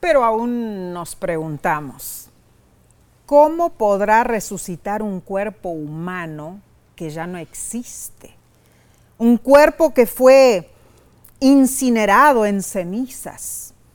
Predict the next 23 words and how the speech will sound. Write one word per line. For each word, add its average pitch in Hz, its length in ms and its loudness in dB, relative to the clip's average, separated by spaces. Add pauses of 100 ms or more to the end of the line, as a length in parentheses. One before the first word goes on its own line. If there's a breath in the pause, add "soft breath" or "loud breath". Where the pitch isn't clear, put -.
(500 soft breath)
o 311 140 6
un 330 220 2
cuerpo 349 760 0
que 294 140 4
ha 277 100 2
sido 294 360 -2
echado 285 540 2
al 185 380 0
mar 220 580 -4 (340 soft breath)
o 214 140 -2
destruido 233 880 4 (140)
por 202 180 4
otros 277 380 2
medios. 277 760 -2 (880)
¿Cómo 440 500 4
puede 339 380 4
alguien 240 840 4
que 233 180 -2
ha 233 80 2
estado 269 500 4
muerto 233 880 4 (320 soft breath)
tal 233 180 4
vez 269 460 4